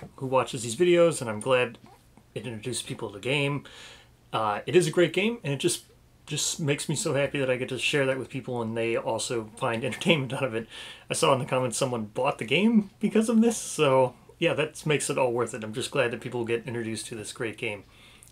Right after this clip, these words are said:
Uh, now, I might not be the best player at this <laughs> game, and I'm definitely not, so, uh, don't, uh, do everything I do. Uh, as you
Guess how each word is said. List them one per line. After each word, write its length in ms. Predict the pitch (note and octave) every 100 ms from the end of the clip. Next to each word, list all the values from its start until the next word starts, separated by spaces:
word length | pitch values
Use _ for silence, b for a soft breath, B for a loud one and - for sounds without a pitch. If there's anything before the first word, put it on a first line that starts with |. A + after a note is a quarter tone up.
| B -
Uh, 180 | G#2+ G#2
now, 160 | B2+ -
I 140 | D3
might 180 | C#3+ D3
not 160 | D3 G#2+
be 300 | C#3+ C3+ E3
the 160 | C3
best 460 | A2+ G#2 D#3 - - - -
player 300 | A3+ A#3 C4
at 80 | C4
this 140 | A3
<laughs> 0 |
game, 320 | A#3 G#3+ C4+
and 120 | D4
I'm 60 | F3 - _
definitely 500 | - G3+ - G#3+ G3
not, 400 | G3 G#3 F3 E3+
so, 640 | - - - E3 D3 C3
uh, 300 | C3+ B2 A#2 - B B B B B -
don't, 340 | F3 F3+ F3 F#3
uh, 240 | F3 D3
do 200 | B2 F#3
everything 340 | E3+ D3 D3+
I 160 | D3 D#3
do. 300 | B2 A#2+ D#3+ - B B B B B -
Uh, 300 | C3 A2+ A2 A2 -
as 240 | A#2
you 60 | A#2